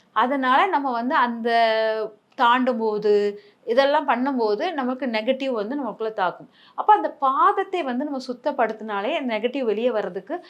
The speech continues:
பாதம் வழியாக ஏறினதே பாதம் வழியாக இறக்க வைக்கலாம். அதனால அந்த பாதத்தை சுத்தப்படுத்தல்,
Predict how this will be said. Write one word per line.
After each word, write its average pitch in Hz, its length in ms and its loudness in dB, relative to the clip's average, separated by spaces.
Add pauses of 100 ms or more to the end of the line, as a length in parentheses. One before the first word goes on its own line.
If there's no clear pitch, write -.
(340)
பாதம் 285 380 4
வழியாக 285 300 -2 (140)
ஏறினதே 233 520 -2
பாதம் 262 340 4
வழியாக 233 380 0
இறக்க 214 320 -4
வைக்கலாம். 196 360 -4 (200)
அதனால 269 240 2
அந்த 349 200 0
பாதத்தை 320 500 4
சுத்தப்படுத்தல், 233 640 -6